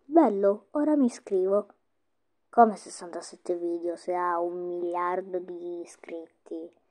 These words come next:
Ma se lo merita un like.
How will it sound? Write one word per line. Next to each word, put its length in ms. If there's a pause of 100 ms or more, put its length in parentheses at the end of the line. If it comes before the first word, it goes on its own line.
(800)
Ma 120
se 160
lo 80
merita 460
un 60
like. 720